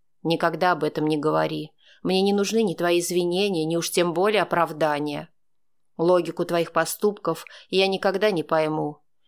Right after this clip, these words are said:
и легче мне не станет, поэтому это все ни к чему. Я простил тебя,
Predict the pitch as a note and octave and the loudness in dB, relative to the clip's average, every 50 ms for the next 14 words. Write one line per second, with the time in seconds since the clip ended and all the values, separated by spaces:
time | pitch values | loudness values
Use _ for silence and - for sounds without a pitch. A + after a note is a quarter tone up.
0 | _ _ - - F3 F#3 G3 A3 A#3 A3 - - D#3 E3 F3 F#3 F#3+ F3 D#3 - | _ _ -2 2 4 4 4 2 2 0 -2 -2 -2 -2 -2 -2 -2 -4 -4 -6
1 | - - - D#3+ D#3 D3+ D3+ D3+ D#3 - _ _ _ _ - _ _ - F3+ F3 | -6 -2 -2 0 0 -2 -4 -6 -10 -12 _ _ _ _ -20 _ _ -2 0 0
2 | F3 F3 F3 F#3 F3 E3+ E3+ E3 - D#3+ - - - A3 A3 G#3 - - - - | 0 0 -2 -4 -2 -2 -2 -2 -4 -6 -4 0 0 2 2 0 -2 -4 -4 -4
3 | E3 D#3 D3+ D3+ D3 D3+ D#3+ - _ _ _ _ _ _ _ _ _ _ _ _ | -2 -2 -2 -4 -4 -6 -10 -14 _ _ _ _ _ _ _ _ _ _ _ _
4 | - D#3 E3+ F3 F3 F#3+ F#3 F3+ - - - A#3 A#3 A3 A3 - - D#3+ C#3+ D#3 | 0 2 2 2 2 0 0 -2 -2 -2 0 0 0 0 0 -2 -6 -4 -2 -4
5 | D3+ D3+ D#3+ - | -4 -4 -8 -12